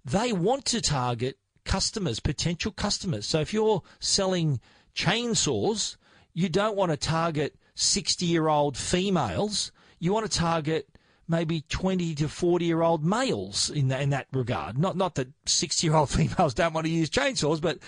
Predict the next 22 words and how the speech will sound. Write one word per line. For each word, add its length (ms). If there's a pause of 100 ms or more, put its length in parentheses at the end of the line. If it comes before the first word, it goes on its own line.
(140)
if 240
you, 120 (160)
you 120
catch 300
my 140
drift 340
with, 320 (180)
with 140
that 160
analogy 500
where 300 (400)
they 140
wanna 240
target 720 (160)
those 400
ads 460
for 200
the, 300
for 140
that 240
particular 400
customer. 420